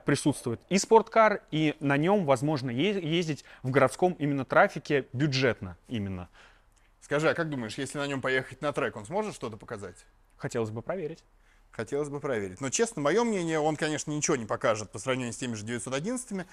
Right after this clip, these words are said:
Speaker 2: но я думаю, что он подарит, э, уйму эмоций, уйму удовольствия и, э, того адреналина, который могут предоставить эти машины. А не все, а, завязывается на цифры, хотя мы все любим красивые, быстрые цифры,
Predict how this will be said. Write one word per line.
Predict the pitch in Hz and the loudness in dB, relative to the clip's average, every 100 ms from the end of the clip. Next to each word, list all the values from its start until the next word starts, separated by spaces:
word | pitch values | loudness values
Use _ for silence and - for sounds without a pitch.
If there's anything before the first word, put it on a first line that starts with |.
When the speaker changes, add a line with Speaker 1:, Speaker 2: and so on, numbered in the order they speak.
| - - | -18 -2
Speaker 2:
но | 151 | 2
я | 180 | 4
думаю, | 196 170 | 4 2
что | 160 | 0
он | 143 | 0
подарит, | 151 165 156 113 | 2 2 2 0
э, | 143 139 135 135 139 | 4 8 8 6 4
уйму | 165 170 143 | 2 2 2
эмоций, | 135 175 196 143 | 0 0 0 0
уйму | 143 135 120 | 0 -2 -2
удовольствия | 120 135 170 165 - 120 117 117 | 0 2 2 0 -2 0 2 2
и, | 113 120 123 123 123 - - - - _ 101 | 0 -2 0 0 -2 -6 -20 -20 -20 _ 2
э, | 123 123 | 4 4
того | - 135 156 151 127 - _ _ | 2 4 6 6 4 -10 _ _
адреналина, | 107 - 139 139 139 143 170 131 | -6 0 2 2 2 2 0 0
который | 113 135 127 | -2 0 0
могут | 135 127 | 0 -2
предоставить | 120 120 120 139 123 120 | -6 -6 -2 0 -2 -2
эти | 113 | -6
машины. | 123 120 139 104 | -6 -6 -6 -4
А | 101 110 | -4 -2
не | 123 135 | -4 -4
все, | - 165 143 117 107 110 | -2 2 4 2 0 0
а, | 113 113 | 2 2
завязывается | 127 131 113 113 - 135 | 2 0 0 -4 -4 -4
на | 120 | -4
цифры, | 214 240 220 | -4 -4 -4
хотя | 131 139 127 - - _ | -2 -2 -4 -6 -20 _
мы | 165 | 2
все | - 175 | 6 6
любим | 170 147 131 | 6 4 0
красивые, | 135 131 180 147 127 | -2 -2 0 0 2
быстрые | 135 151 - 135 123 117 113 | 2 0 0 0 2 0 -2
цифры, | - 214 - | -2 -2 -2